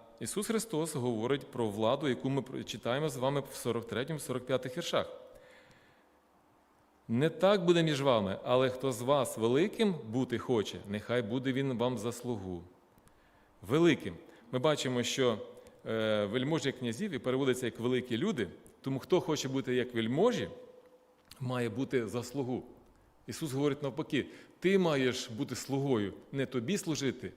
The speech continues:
якщо ти хочеш бути великим в Божих очах, а ти маєш служити. А якщо ти хочеш бути як, е, як першими, ба-, а хто з вас бути першими бажає, тобто як ті князі першими,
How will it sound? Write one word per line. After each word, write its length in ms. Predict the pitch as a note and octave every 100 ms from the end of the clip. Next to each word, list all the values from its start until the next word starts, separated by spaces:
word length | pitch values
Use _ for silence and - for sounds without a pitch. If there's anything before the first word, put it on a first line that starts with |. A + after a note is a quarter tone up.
| - -
якщо 240 | B2+ - C#3+
ти 80 | -
хочеш 320 | D#3 C3+ A#2+
бути 280 | B2+ B2+ B2+
великим 400 | C#3 D3+ C3+ A#2
в 40 |
Божих 320 | D3 C3 B2+
очах, 280 | D3 D3 A2 - - -
а 100 | C3
ти 220 | - F#3+
маєш 320 | F3+ B2+ A#2+
служити. 500 | - C3 G#2+ F#2+ F#2+ F2 - _ _ - - -
А 100 | C#3+
якщо 260 | D#3 - G#3
ти 80 |
хочеш 320 | G3+ F#3+ F#3 D3
бути 280 | D#3 D3 C#3+
як, 240 | C#3 - - - - - - -
е, 80 | C3+ C3 B2+
як 360 | C#3 C3+ - -
першими, 560 | E3+ C3+ - - E3+
ба-, 200 | D3+ F#3+ -
а 140 | D#3+
хто 220 | - - F#3
з 60 |
вас 160 | E3+ C#3
бути 380 | C#3 D#3 D3+ - - - - - - _
першими 440 | B2 A#2+ - C3+
бажає, 440 | C#3 D#3+ D#3+ F#3 F3
тобто 200 | D3 -
як 140 | D#3 D#3
ті 100 | E3
князі 460 | - E3 B2+ C#3+
першими, 560 | A2 D#3 C#3 - F#2